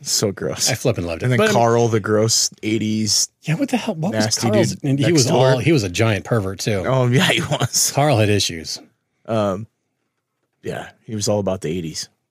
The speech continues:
Speaker 2: It literally was like a, like something you would draw as a kid and be like, "We just made a T V show." And
Speaker 1: I think
Speaker 2: everything's gonna be
Speaker 1: that's the,
Speaker 2: random.
Speaker 1: the
Speaker 2: We don't
Speaker 1: point of
Speaker 2: care.
Speaker 1: it. And then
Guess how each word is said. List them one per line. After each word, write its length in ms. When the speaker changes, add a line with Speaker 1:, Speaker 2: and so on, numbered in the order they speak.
Speaker 2:
It 140
literally 360
was 140
like 100
a, 100
like 160
something 200
you 100
would 100
draw 460
as 160
a 40
kid 400
and 120
be 60
like, 220
"We 140
just 180
made 100
a 80
T 160
V 140
show." 180
And 180
Speaker 1:
I 40
think 100
Speaker 2:
everything's 400
gonna 80
be 60
Speaker 1:
that's 100
the, 60
Speaker 2:
random. 240
Speaker 1:
the 60
Speaker 2:
We 60
don't 120
Speaker 1:
point 120
of 80
Speaker 2:
care. 80
Speaker 1:
it. 80
And 100
then 100